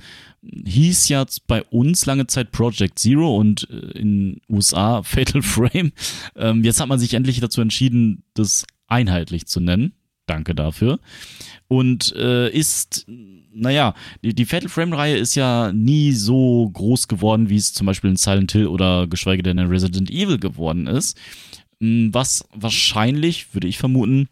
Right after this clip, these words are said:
an seinem sehr einzigartigen Gameplay liegt, weil, äh, es ist auch ein Horrorspiel,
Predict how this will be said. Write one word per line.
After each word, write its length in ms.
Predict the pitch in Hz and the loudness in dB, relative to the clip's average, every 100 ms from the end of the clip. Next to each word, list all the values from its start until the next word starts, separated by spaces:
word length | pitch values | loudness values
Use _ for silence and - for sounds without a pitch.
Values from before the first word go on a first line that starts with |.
| _ _ _ - | _ _ _ -10
an 140 | - 104 | -2 0
seinem 300 | 107 107 104 | 2 2 0
sehr 280 | 92 113 110 | 0 0 -2
einzigartigen 760 | 113 110 76 101 104 98 87 - | -4 -4 -2 -2 0 -2 -2 -4
Gameplay 600 | 98 104 104 - 76 76 | 0 0 0 -4 -4 -6
liegt, 340 | - 87 78 - | -6 -6 -6 -2
weil, 180 | 92 92 - - - | -2 -2 -8 -18 -20
äh, 200 | - - | -20 -16
es 200 | - 113 | -8 -2
ist 140 | 190 202 | 0 2
auch 220 | 143 175 | 2 2
ein 100 | 180 | 2
Horrorspiel, 840 | 170 170 170 - 165 170 170 147 | 2 2 -2 -4 -2 0 0 -2